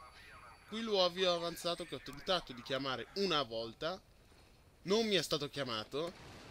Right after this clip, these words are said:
Qui intanto ho fatto doppia uccisione con la mia cassa. Qui ne ho ciccato uno in modo clamoroso.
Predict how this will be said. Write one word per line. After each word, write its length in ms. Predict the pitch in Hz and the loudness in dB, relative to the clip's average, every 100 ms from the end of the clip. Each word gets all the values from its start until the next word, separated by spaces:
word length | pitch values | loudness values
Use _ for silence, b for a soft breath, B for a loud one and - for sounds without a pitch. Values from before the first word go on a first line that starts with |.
| - - - - - - - - - | -16 -16 -16 -16 -16 -16 -16 -16 -8
Qui 80 | 208 | 0
intanto 220 | 202 185 | 2 2
ho 40 | |
fatto 220 | 147 156 151 | 0 -2 -2
doppia 240 | 175 170 | -2 -2
uccisione 320 | 147 147 156 | -2 -2 -2
con 80 | 135 | -2
la 60 | 131 | -4
mia 120 | 127 | 0
cassa. 420 | 131 113 - 165 - - - - - - - - - - - - - - - - - - - | 2 2 2 0 -8 -20 -14 -10 -10 -12 -16 -16 -16 -18 -20 -20 -20 -20 -20 -20 -20 -20 -14
Qui 100 | - | -6
ne 80 | 147 | -4
ho 60 | 123 | -2
ciccato 400 | 131 - 147 131 | -4 -4 -4 -4
uno 560 | 139 151 127 110 98 - - - | -4 -4 -4 -6 -10 -14 -20 -14
in 100 | 127 | -6
modo 280 | 131 131 123 | -4 -4 -4
clamoroso. 760 | 135 131 160 139 120 135 170 | -4 -4 -6 -6 -6 -6 -6